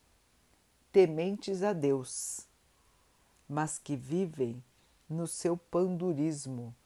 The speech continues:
no seu egoísmo, na sua miséria.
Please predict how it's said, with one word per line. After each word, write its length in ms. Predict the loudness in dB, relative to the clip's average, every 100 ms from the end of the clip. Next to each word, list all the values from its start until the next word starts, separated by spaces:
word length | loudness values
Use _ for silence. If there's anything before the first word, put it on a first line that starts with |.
| _ _ -8
no 160 | -8
seu 320 | -4 -2 0 0
egoísmo, 1000 | 0 2 2 0 -2 -4 -6 -6 -6 -10 _ _ _
na 140 | -6 -6
sua 480 | -8 -6 -4 -4 -8 _ _ _ _ _ _
miséria. 640 | -6 -6 -8 -8 -10 -12